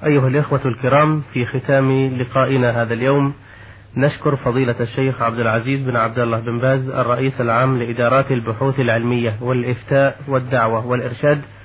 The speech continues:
على تفضله بالإجابة على أسئلة الإخوة المستمعين أبو بكر شعيب عثمان سوداني الجنسية مقيم في جدة، والمستمع من تركيا قرية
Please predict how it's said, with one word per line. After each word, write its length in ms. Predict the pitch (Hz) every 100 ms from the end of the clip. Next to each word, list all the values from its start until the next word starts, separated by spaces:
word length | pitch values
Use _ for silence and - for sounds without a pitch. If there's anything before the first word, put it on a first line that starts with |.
| - - - -
على 220 | 127 139 143
تفضله 640 | 147 139 135 156 151 156
بالإجابة 760 | 143 120 123 139 139 135 147
على 280 | 127 117 117
أسئلة 340 | 120 139 143 131
الإخوة 680 | 123 123 123 123 113 107 139
المستمعين 880 | 120 123 123 127 120 120 143 147 143
أبو 280 | 131 127
بكر 380 | 120 127 - 143
شعيب 520 | 135 - 117 120 113
عثمان 600 | 110 117 127 131 143 147
سوداني 760 | 143 - 123 127 120 120 117 120
الجنسية 640 | 120 120 113 120 135 139 131
مقيم 440 | 120 107 131 117
في 160 | 110 117
جدة، 400 | 135 135 156 156 - - - - - -
والمستمع 680 | 135 131 135 - 156 156
من 240 | 147 123 113
تركيا 480 | 143 143 - 139 135
قرية 400 | - 127 120